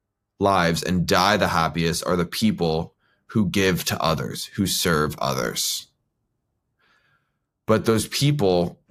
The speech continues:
by serving others, are also serving themselves. Because those people, when they serve others, they're very joyous, right? If you aren't joyous and you attempt to go serve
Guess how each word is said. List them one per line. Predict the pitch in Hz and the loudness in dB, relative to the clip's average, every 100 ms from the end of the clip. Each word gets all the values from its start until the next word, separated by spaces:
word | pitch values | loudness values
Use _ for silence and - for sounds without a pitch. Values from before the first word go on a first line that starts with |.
| 90 | -2
by | 104 117 135 | 2 4 2
serving | - 113 98 92 87 | 2 2 2 2 2
others, | 85 82 82 | 2 2 0
are | 87 - | -2 0
also | 92 98 101 92 | 2 2 2 -2
serving | - 90 82 82 | 0 0 0 0
themselves. | 82 78 - 78 57 50 - - - _ - | 0 0 -2 -4 -4 -6 -6 -8 -12 _ -4
Because | 104 110 | 0 2
those | 101 98 - | 2 0 -2
people, | 139 147 113 | -2 2 2
when | 101 | 2
they | 90 | 0
serve | 87 95 90 | 2 0 2
others, | 95 92 87 | 2 2 2
they're | 90 | 0
very | 87 87 82 | 2 2 2
joyous, | 85 90 82 71 - - - - _ _ _ _ _ - | 0 2 0 0 -2 -4 -6 -8 _ _ _ _ _ -8
right? | 85 85 87 - _ _ _ _ _ _ - | -2 0 0 -4 _ _ _ _ _ _ -4
If | 110 | 0
you | 117 135 | 2 2
aren't | 139 98 92 | 2 0 -2
joyous | 95 101 107 80 76 - | 2 2 4 2 0 -2
and | 90 | 0
you | 87 | 0
attempt | 87 107 107 | 0 -2 -2
to | 104 | 0
go | 104 | 0
serve | 90 - 90 78 | 0 0 0 -2